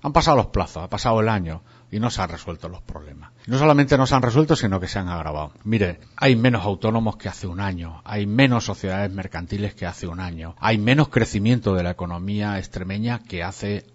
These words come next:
un año. Hay menos exportaciones que hace un año. Hay menos inversión extranjera que hace un año. Siguen sin resolverse problemas sobre los que se había hecho una crítica al anterior ejecutivo,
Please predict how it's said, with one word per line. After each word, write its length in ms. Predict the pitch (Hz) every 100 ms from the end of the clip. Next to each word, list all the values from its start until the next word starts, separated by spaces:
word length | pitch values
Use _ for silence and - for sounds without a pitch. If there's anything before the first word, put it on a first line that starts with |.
| _
un 240 | 110 95
año. 420 | 90 85 82 82 -
Hay 160 | 113 117
menos 320 | 120 151 147
exportaciones 840 | 135 - 117 - 101 117 117 123
que 160 | - 95
hace 360 | 98 - 101
un 180 | 95 95
año. 320 | 95 87 87
Hay 140 | 90 110
menos 340 | 123 156 156
inversión 520 | 147 110 101 117 123
extranjera 560 | 120 - 95 90 104 107
que 180 | - 92
hace 320 | 90 - 104
un 200 | 95 90
año. 420 | 98 92 87 85 -
Siguen 300 | - 151 175
sin 160 | 143
resolverse 480 | 107 101 101 107 151
problemas 480 | 110 92 110 151 151
sobre 240 | 110 92
los 80 | 92
que 120 | -
se 100 | -
había 260 | 92 123 147
hecho 180 | 135 151
una 200 | 117 -
crítica 600 | 151 160 139 104 92 92
al 100 | 90
anterior 380 | 90 87 95
ejecutivo, 720 | 101 98 95 95 131 120 131